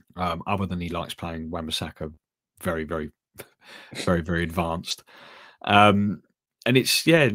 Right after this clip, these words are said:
it's just, there's no identity there anymore. Like, everyone knew what to expect from West Ham under Moyes, whether we liked it or not, whether we liked the style or the identity, everyone knew what to expect. We don't even know what to expect under Lopetegui at West Ham, let alone the opposition.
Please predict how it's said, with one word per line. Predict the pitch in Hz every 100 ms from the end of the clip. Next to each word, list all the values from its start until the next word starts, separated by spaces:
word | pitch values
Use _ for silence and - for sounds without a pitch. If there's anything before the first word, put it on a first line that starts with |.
| 110
it's | - - -
just, | 131 -
there's | 120
no | 139 143
identity | 120 123 120 - - 90
there | 90 82
anymore. | 82 82 80 80 -
Like, | 95
everyone | 143 147 127
knew | 117
what | 101 -
to | -
expect | - 95
from | 87
West | 90 -
Ham | 87 85
under | 80
Moyes, | 85 78 73 - - _ _ _
whether | 110 120
we | 131
liked | 101 - -
it |
or | -
not, | 82 78 - _ _
whether | 98 98
we | 104
liked | 95 -
the | -
style | - 82 80
or | 82
the | 80
identity, | 80 80 78 - 80 76 -
everyone | 110 95 90
knew | 87 80
what | 80
to | -
expect. | - - 80 - _ - - - _ _ _ _ -
We | 110 147
don't | 95
even | 90 87
know | 85
what | -
to | -
expect | - - - - - -
under | - 87
Lopetegui | 87 - 80 - - 82 78
at | -
West | 73 -
Ham, | 67 80
let | 95
alone | 90 87
the | 85
opposition. | 76 80 85 - 82